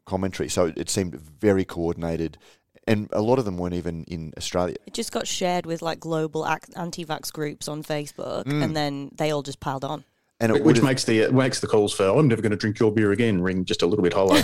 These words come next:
Speaker 2: <laughs> Yeah, I'm not sure that Stomping Ground are gonna be materially affected by that.
Speaker 1: And in the moment, it would have been very hard to sort of say, you know, is this, like, is this a coordinated campaign where people just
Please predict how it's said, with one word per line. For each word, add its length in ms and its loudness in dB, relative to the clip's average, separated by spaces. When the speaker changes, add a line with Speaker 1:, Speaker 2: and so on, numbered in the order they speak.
Speaker 2:
<laughs> 180 2
Yeah, 340 4
I'm 160 4
not 160 4
sure 160 2
that 120 0
Stomping 320 -2
Ground 200 0
are 80 -2
gonna 200 -6
be 180 -6
materially 640 -2
affected 420 -2
by 140 -6
that. 260 -6
Speaker 1:
And 140 2
in 120 0
the 80 0
moment, 380 4
it 20 0
would 140 2
have 60 -4
been 160 0
very 280 0
hard 320 0
to 100 -8
sort 180 -2
of 60 -2
say, 280 4
you 220 0
know, 100 2
is 180 -2
this, 440 -4
like, 240 2
is 200 0
this 180 -2
a 60 -4
coordinated 500 0
campaign 480 -2
where 140 0
people 320 -6
just 200 -6